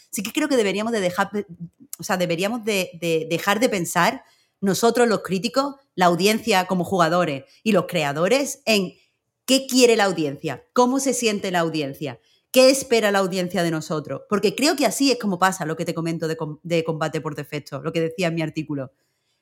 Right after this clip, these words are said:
Yo creo que los desarrolladores, o sea, yo,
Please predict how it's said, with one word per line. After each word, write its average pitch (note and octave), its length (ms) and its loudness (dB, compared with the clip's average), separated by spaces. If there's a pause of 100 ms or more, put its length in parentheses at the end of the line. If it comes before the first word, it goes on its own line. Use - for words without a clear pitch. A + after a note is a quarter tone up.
(260)
Yo A#3+ 140 2
creo E4 220 4
que C4 80 4
los F#3 100 4
desarrolladores, F3+ 840 0
o - 80 -20
sea, F#3+ 240 2
yo, A#3+ 160 6